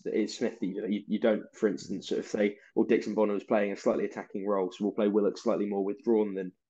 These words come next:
than usual." 'Cause I, I, I, I think Willock is, is, is owed a, a decent chance, but I thought Smith,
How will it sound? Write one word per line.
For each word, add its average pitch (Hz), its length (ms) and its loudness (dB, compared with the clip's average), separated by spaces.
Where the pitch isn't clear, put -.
than 101 120 -2
usual." 92 340 -2
'Cause - 220 -6
I, 123 100 4
I, 123 180 6
I, - 140 -2
I - 20 0
think 131 240 2
Willock 120 260 6
is, 110 240 -2
is, 104 280 -8
is 107 120 0
owed 113 300 6
a, 101 60 0
a 104 60 -4
decent 104 360 -4
chance, 107 420 -2
but 90 180 0
I 101 360 0
thought - 260 4
Smith, - 340 -4